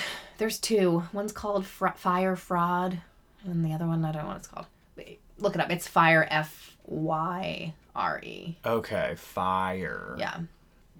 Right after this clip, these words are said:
Speaker 1: Um, anyway, okay, well.
Speaker 2: Cool. Okay, well, people, go do this activity.
Speaker 1: Oh, we have a few announcements.
Speaker 2: Oh, yes, we have a few announcements
Speaker 1: Oh.
Speaker 2: before we sign off.
Speaker 1: Okay. Um,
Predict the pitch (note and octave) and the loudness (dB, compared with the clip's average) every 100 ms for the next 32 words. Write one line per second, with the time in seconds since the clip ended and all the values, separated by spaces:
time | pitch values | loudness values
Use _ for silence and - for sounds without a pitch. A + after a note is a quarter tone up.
0 | - - - E3 D#3+ D3+ D3+ C4 B3+ D3 | -20 -14 -2 0 0 -2 -2 0 2 2
1 | D#3 - B3+ C#4 D3+ - E4 G4 - - | -2 -4 0 2 0 2 4 4 2 -20
2 | - - - - G#3+ C3 - D#3+ E3 A2+ | -20 -20 0 10 10 10 6 8 8 6
3 | - C3+ C3+ C3+ C#3 B2+ E3 G3 - - | 4 8 10 8 0 8 8 8 2 -8
4 | - B2 C#3 D#3 D3+ E3 F#3+ G3 - A2+ | 2 6 6 4 4 6 4 4 2 2
5 | G#2+ A2 D3+ F4 - B3 A#3+ C4 A#3+ - | 4 2 6 6 6 0 2 2 0 0
6 | B3+ F#3+ D3 - - - - - - F#3+ | 0 0 -2 -6 -10 -10 -10 -10 8 10
7 | F#3 E3+ C#3+ - C3 A#2 B2+ C3 C3 A#2+ | 12 12 10 8 4 4 4 6 6 4
8 | B2+ A#2+ A#2 E3+ G#2+ G#2+ G#2 A2+ A#2 F#2 | 2 0 0 0 0 0 0 -2 -2 -4
9 | F2 - - - - - - E3 - - | -8 -10 -16 -18 -20 -20 -10 -8 -8 -14
10 | - - - - - F3 E3+ E3 E3 D#3+ | -18 -14 -14 -12 0 6 8 8 6 4